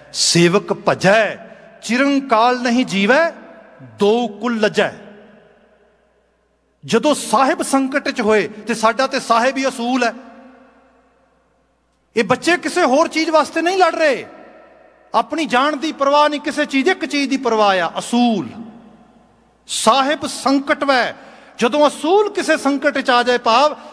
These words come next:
ਬੰਦੇ ਨੂੰ ਲੱਗੇ, "ਮੇਰੇ ਹੋਂਦ ਰੱਖਿਆ ਅਸੂਲ ਟੁੱਟਦਾ ਆ", ਉਹ ਕਹਿੰਦਾ, "ਤਰੀਕਾਰ ਇਹੋ ਜਿਹੀ ਹੋਂਦ ਨੂੰ ਮੈਂ ਆਪਣੀ ਹੋਂਦ ਮਿਟਾ ਦਿਆਂਗਾ,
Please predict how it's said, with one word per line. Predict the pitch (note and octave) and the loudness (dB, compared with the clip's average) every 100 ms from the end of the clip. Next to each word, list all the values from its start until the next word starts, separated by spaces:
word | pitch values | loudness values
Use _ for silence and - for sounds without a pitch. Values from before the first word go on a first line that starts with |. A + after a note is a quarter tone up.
| - | -8
ਬੰਦੇ | F3+ A3+ C4+ | -4 0 0
ਨੂੰ | B3+ | 0
ਲੱਗੇ, | B3+ | 0
"ਮੇਰੇ | C#4 C4 C4+ C4 - - - - - | 0 2 2 -2 -6 -20 -20 -12 -2
ਹੋਂਦ | G#3 D#4+ | 2 2
ਰੱਖਿਆ | D#4+ D4 - C#4+ | 2 -2 0 -2
ਅਸੂਲ | C4+ C4 D4 | -2 -2 -4
ਟੁੱਟਦਾ | A3+ A#3+ G#3+ A3+ G#3 F#3+ | -4 -6 -2 0 2 0
ਆ", | D3 - - - | -2 -8 -14 -8
ਉਹ | F3+ | -4
ਕਹਿੰਦਾ, | G3 G3+ G3+ | -2 0 -2
"ਤਰੀਕਾਰ | G3+ F3+ F3+ F3 G3 | -2 -6 0 0 0
ਇਹੋ | F3+ D3+ C#3+ | -2 -6 -10
ਜਿਹੀ | C3 | -14
ਹੋਂਦ | A#2 A2+ G#2 | -14 -16 -18
ਨੂੰ | G2 | -16
ਮੈਂ | G2+ | -10
ਆਪਣੀ | C3 C#3 C3 | -10 -8 -10
ਹੋਂਦ | A2 B2 | -10 -10
ਮਿਟਾ | A2 G#2 E2+ | -10 -12 -14
ਦਿਆਂਗਾ, | E2 F2+ D#2 - - | -14 -18 -20 -20 -20